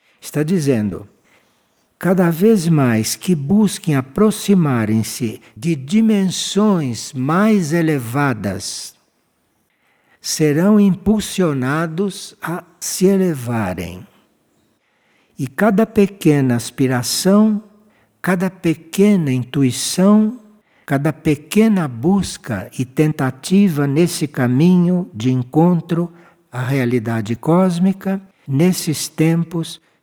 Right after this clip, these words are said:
tem um grande valor. Por menor que seja a nossa resposta, esta resposta para o cosmos tem um grande valor.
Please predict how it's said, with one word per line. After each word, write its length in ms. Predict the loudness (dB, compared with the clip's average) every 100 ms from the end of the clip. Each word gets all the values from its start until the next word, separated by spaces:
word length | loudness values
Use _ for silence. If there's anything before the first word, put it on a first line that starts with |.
| _
tem 300 | -6 -4 -4 -8
um 160 | -8 -6
grande 540 | -2 0 0 0 -4
valor. 500 | -4 -6 -6 -8 -12 _ _ _ _ _
Por 180 | -6 -2
menor 600 | -2 -4 -2 0 0 -2
que 180 | -4 -6
seja 640 | -6 -2 2 2 0 -4
a 60 | -6
nossa 420 | -4 -4 -6 -8
resposta, 960 | -8 -10 -10 -4 -4 -4 -8 -10 -10 -10 _ _ _ _ _ _
esta 400 | -4 -4 -4 -6
resposta 720 | -6 -8 -10 -8 -8 -8 -12
para 240 | -12 -8 -8
o 40 |
cosmos 640 | -6 -4 -2 -4 -6 -8
tem 260 | -6 -4 -4
um 160 | -4 -4
grande 540 | -4 -2 -2 -2 -4
valor. 440 | -6 -6 -8 -12